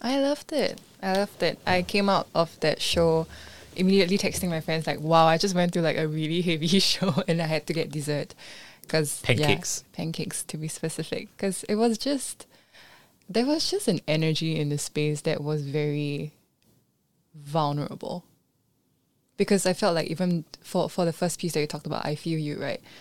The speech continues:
Speaker 1: When you put two strangers together, strangely a lot of them, yes, talked about loss. Um, that connection that you could just feel between them was quite palpable. Impalpable, palpable, yeah, one of those words. And it,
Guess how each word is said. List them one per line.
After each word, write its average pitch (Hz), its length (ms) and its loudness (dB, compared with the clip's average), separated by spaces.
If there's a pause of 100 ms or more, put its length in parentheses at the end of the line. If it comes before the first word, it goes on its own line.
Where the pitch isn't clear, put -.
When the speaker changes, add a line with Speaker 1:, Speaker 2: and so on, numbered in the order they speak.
(120)
Speaker 1:
When 175 120 0
you 170 60 0
put - 160 0
two 190 120 0
strangers 151 380 -2
together, 147 360 -2
strangely 160 360 -4
a 165 80 4
lot 156 100 4
of 147 60 -2
them, 147 160 -2
yes, 147 180 0
talked - 220 -6
about - 200 -4 (180)
loss. 151 460 -2 (480)
Um, 156 440 0 (380)
that 185 180 0
connection 180 540 2
that 202 120 2
you 165 100 -2
could 156 180 -6
just 170 240 -2
feel 180 140 -2
between 156 400 -2
them 156 300 -2 (120)
was 151 200 -4
quite - 320 -6 (460)
palpable. 165 480 -2 (880)
Impalpable, 160 580 -4
palpable, - 380 -20 (100)
yeah, 165 160 -10
one 180 120 -10
of 156 80 -12
those - 180 -12
words. - 280 -16 (520)
And 156 640 -2 (280)
it, 165 340 -2